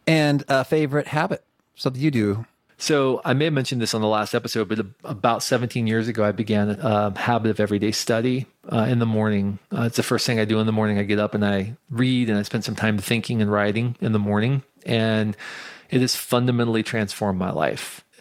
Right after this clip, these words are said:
Speaker 2: If you wanna learn how to think systemically, if you wanna learn how to see bigger patterns, if you wanna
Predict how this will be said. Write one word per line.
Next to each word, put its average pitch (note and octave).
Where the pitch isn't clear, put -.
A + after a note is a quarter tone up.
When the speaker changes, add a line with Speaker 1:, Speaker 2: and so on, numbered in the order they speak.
Speaker 2:
If -
you B2
wanna C3
learn D3
how C#3
to A#2+
think A#2+
systemically, C3+
if D3+
you A#2+
wanna A2+
learn A2+
how A2+
to A2+
see A#2+
bigger A2+
patterns, B2+
if G#2+
you A2+
wanna G#2+